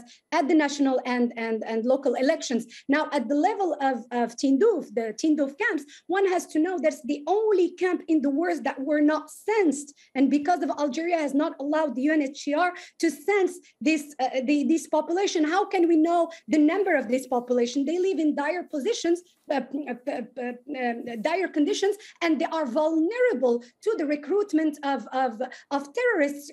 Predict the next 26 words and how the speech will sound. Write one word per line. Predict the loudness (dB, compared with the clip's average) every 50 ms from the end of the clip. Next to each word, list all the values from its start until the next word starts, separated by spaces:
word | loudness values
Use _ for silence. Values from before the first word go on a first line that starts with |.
| -4 -2
that | -2 -2 -4 -6
come | -6 -6 -4
from | -4 -2 -2 -2
the | -2 -2
Sahel. | -4 -6 -8 -6 -4 -2 -2 -2 -2 -6 -16 _
So | -6 -6 -4 -4 -4
I | -4
think | -4 -4 -4 -4 -4 -4 -4 -4
because | -4 -4 -2 -2 -2 -2 -2 -4 -4
of | -4 -4 -4 -2 0
the, | 0 2 2 2
not | 2 0 0 -2
I | -4 -4
think, | -2 0 0 0 0 0
I'm, | -2 -2 -2 -2 -4 -8 -16 -20 -14 _
I | 0 2
mean, | 4 4 4 4 4
this | 4 2 0 -2 -2
conflict, | 0 0 0 0 0 0 0 0 0 -2 -4
because | -6 -4 -4 -4 -4 -4
of | -4 -4
this | -4 -4 -4 -4
artificial | -6 -4 -4 -4 -6 -6 -6 -6 -6
conflict, | -4 -4 -4 -2 0 0 0 0 -2 -6 -16 _ _ _ _ _ -4 0
this | 4 4 4 4 2 -2 -6 -4
area | 0 0 2 0 0 0 0 0 2 2 0 0 0 -2 -4